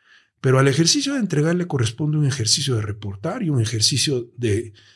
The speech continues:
de, de dar resultados y de compartir esos resultados con tus compañeros, ¿no? Porque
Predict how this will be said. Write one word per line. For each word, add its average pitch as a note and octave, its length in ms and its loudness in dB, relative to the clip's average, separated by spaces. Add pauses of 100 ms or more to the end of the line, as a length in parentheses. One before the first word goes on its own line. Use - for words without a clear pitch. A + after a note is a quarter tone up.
(280)
de, A#2+ 320 -2
de A#2 120 0
dar A#2 200 4
resultados - 840 -8 (480)
y G3 80 4
de F#3+ 100 6
compartir F#3 520 0
esos A#2+ 260 -4
resultados A2 480 -8
con A2 160 -10
tus A2 160 -14
compañeros, G2+ 600 -16
¿no? F#3 220 -8
Porque B2+ 340 0